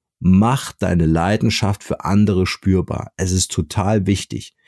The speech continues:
Wenn du jemandem davon erzählst, ganz egal, was dieser jemand davon hält, von deiner Idee, von deinem Konzept, von deinem Ergebnis,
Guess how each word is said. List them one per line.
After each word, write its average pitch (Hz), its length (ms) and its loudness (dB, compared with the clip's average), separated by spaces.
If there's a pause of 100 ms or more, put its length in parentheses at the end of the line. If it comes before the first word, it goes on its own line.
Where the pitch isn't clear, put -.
(160)
Wenn 87 140 2
du 98 80 4
jemandem 113 520 2
davon 110 340 0
erzählst, 95 500 0
ganz 110 240 -2
egal, 104 340 -2
was 98 220 -2
dieser 107 240 2
jemand 95 480 2
davon 85 320 0
hält, 104 320 2
von 76 160 -4
deiner 78 220 0 (160)
Idee, 98 380 2
von 82 140 -2
deinem 80 120 0
Konzept, 90 400 -2
von 80 140 -2
deinem 80 180 0
Ergebnis, 80 480 -4